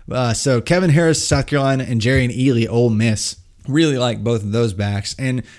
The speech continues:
fallers for me are both of the Zacharys, or Zachs, Zachary Evans and Zachary, Zach Charbonnet,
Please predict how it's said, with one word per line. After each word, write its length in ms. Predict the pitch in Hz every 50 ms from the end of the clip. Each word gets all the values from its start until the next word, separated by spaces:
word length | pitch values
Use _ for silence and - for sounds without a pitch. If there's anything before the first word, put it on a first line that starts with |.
| - - -
fallers 380 | 147 180 233 254 240 175 120
for 80 | - 147
me 240 | 139 147 151 151 147
are 120 | 127 120
both 300 | 107 101 127 143 147 147
of 80 | 151 131
the 120 | 123 120
Zacharys, 680 | 117 143 147 107 107 - - 147 147 151 156 147 - - - - - - - -
or 100 | 107 104
Zachs, 420 | 98 98 110 113 123 135 - -
Zachary 460 | - 110 113 127 143 147 143 135 120
Evans 400 | 120 131 139 147 143 143 135 120
and 200 | 123 - 113 113
Zachary, 420 | 107 110 117 120 123 127 120 120 - - 117
Zach 260 | 107 117 120 120 -
Charbonnet, 600 | - - 120 123 117 110 110 110 117 120 120